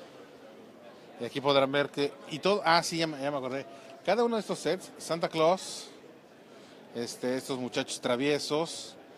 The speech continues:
el Rey Calabaza, sí, todos estos van a incluir una pieza para poder armar esta, esta fuente, esta estatua, y además se junta con una, con dos lanzamientos de la serie anterior que incluyen partes de la, de la fuente.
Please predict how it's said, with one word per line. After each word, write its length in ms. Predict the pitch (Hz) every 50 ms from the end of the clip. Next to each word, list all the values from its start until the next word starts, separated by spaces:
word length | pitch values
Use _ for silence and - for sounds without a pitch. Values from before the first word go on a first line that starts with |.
| - - - - - -
el 260 | 117 123 127 127 123
Rey 200 | 131 143 147 143
Calabaza, 840 | - 147 139 131 123 123 135 135 131 - - 143 135 135 135 139 131 - - - - - - - - - - - - - - - - - - - -
sí, 260 | - - 147 165 147 -
todos 300 | - 190 202 226 214 180
estos 320 | 196 185 - - 185 170 160
van 160 | 170 175 185
a 40 | 190
incluir 280 | 180 - 175 170 175
una 140 | 175 175 170
pieza 360 | - - 160 143 - - 143
para 220 | - - 135 123 -
poder 280 | - 131 127 139 143
armar 380 | 147 143 147 143 139 135 127 127 - - - - - - - - - - - - - -
esta, 720 | 117 123 123 - - - 139 131 127 123 120 113 113 104 117
esta 300 | 123 117 - - - 120
fuente, 460 | - - 151 147 135 - - - - - - - - - - - - - - - - -
esta 200 | 117 - - 135
estatua, 520 | 123 - - 143 139 - - 131 135 143 - - - - -
y 260 | - 156 165 185 185 -
además 360 | 143 139 139 139 143 151 147
se 100 | - 160
junta 280 | 139 160 160 139 165 147
con 160 | - 156 151
una, 280 | 156 156 156 156 - - - - - - -
con 160 | 143 147 143
dos 160 | 147 170 180
lanzamientos 460 | 190 190 170 180 170 170 160 170 165
de 80 | 151 147
la 80 | 139
serie 220 | 117 143 147 151 156
anterior 400 | 143 - 160 147 147 151 143 -
que 100 | - 139
incluyen 400 | 131 123 - 147 147 143 147 135
partes 360 | - 143 131 127 - 139 123
de 80 | 123 127
la, 140 | 131 127
de 120 | 123 131 127
la 100 | 131 127
fuente. 320 | 156 165 165 139 120 110